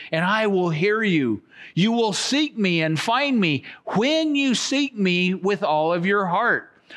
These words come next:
I will be found by you, declares the Lord." Now, this scripture, even though it was written by Jeremiah to the people in bondage,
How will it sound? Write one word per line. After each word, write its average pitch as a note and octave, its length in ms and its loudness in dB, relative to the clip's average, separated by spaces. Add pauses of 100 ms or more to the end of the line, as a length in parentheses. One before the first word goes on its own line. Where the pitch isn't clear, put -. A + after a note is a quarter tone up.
(120)
I G#3+ 260 2
will A#3+ 280 2
be B3 240 2
found G#3+ 420 0
by D3 140 2
you, C#3 300 0
declares F3 800 -2
the D#3+ 120 0
Lord." C3 600 -2 (600)
Now, F3 540 0 (480)
this C4 340 0 (460)
scripture, F#3 960 0 (180)
even C#4+ 320 0
though C#4 220 2
it A#3 120 2
was F3+ 200 0
written A3+ 340 0
by F3+ 200 0
Jeremiah G3 800 0
to F#3 240 0
the E3 140 2
people G3+ 640 0 (220)
in F3 300 2
bondage, E3+ 840 0